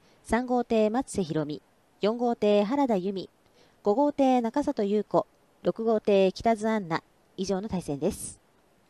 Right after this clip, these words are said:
スタートまでは一分を切りました。並びは定番順で、現在は六艇バック側です。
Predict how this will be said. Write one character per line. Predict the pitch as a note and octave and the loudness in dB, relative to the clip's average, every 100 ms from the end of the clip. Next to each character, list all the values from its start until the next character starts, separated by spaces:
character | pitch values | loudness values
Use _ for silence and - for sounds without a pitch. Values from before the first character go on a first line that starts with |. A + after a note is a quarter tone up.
| _ _ _ _ _ _ _ _ _ _ _ _ _ _ _ - | _ _ _ _ _ _ _ _ _ _ _ _ _ _ _ -20
ス | - | -4
タ | G3+ | -2
ー | |
ト | G3+ | -2
ま | G3 | -4
で | F3+ | -2
は | F3 | -2
一 | G#3+ | -4
分 | - E3+ | -6 -6
を | |
切 | - F3+ | -6 -6
り | |
ま | F#3+ | -6
し | - | -2
た。 | - - | -4 -2
並 | F3 G3 G#3+ | -2 -2 0
び | A3+ | -2
は | |
定 | - A#3+ | -2 -2
番 | A#3+ A#3+ | -2 -4
順 | A3+ A#3 | -4 -4
で、 | A3+ - | -2 -4
現 | - F#3+ | -2 -4
在 | F3 D#3+ | -2 -2
は | D3+ | -4
六 | D3+ | -6
艇 | - A#3 | -2 -2
バ | D#3 | -2
ッ | |
ク | - E3 | -6 -6
側 | D#3 | -4
で | D3 G#3 | -2 -4
す。 | - - | -6 -14